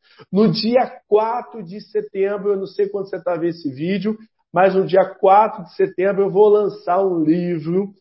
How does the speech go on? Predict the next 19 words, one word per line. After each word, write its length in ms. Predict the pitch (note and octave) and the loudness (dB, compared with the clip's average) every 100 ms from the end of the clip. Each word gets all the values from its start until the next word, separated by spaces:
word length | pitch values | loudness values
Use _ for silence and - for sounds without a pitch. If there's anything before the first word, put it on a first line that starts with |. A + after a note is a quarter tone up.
| _ _ - | _ _ 0
e 40 | |
eu 140 | F3 E3+ | 0 2
tô 100 | F3+ | 2
dando 540 | E3+ F#3+ F#3 G3 - | 4 4 6 4 4
isso 220 | D#3 D#3+ | -2 0
aqui 240 | D3+ - F#3 | -2 -2 -2
pra 140 | E3+ | -2
você, 600 | D#3+ D#3+ - E3 F3 E3 - _ _ | -2 -6 0 2 2 0 -12 _ _
essa 260 | D3+ D#3+ E3 | 0 2 -2
informação 640 | D#3+ D#3+ D#3+ D3+ F3 F3 | 2 2 2 2 2 2
de 80 | D#3 | 0
primeira 460 | D#3 D3 F3+ E3 | -2 2 4 4
mão, 400 | C#3+ D3 D#3+ F3 | 4 4 6 2
já 140 | C#3+ D#3 | -2 -6
está 260 | - D#3+ D3+ - | -4 -4 -4 -2
certo, 420 | D#3 E3 D#3+ - D#3 | 2 2 0 -6 -10
confirmado 560 | D#3+ D#3+ D3+ D3+ D3+ C#3+ | -8 -6 -4 0 0 -2
com 160 | C#3 | -2
e-, 120 | C#3 | -2